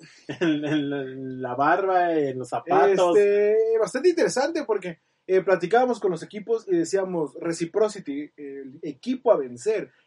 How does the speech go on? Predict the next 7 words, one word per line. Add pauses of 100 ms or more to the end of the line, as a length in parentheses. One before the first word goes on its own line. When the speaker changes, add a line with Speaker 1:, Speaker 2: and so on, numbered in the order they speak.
Speaker 2:
el
campeón
regente
que
venía
a
defender